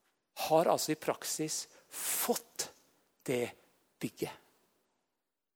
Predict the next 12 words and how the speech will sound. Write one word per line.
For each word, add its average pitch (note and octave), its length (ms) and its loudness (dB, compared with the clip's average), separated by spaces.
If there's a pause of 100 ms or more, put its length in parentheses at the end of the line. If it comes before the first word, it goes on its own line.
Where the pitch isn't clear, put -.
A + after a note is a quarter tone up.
(180)
Det C3 80 -4
er A#2+ 60 0
det A#2+ 80 2
som D#3 140 0
skjer. - 180 -6 (260)
De E3+ 220 0
har D3+ 160 2
ikke F3 160 0
noe F3 400 4
belastning C#3 580 2
med A#2 160 -6
det. - 120 -12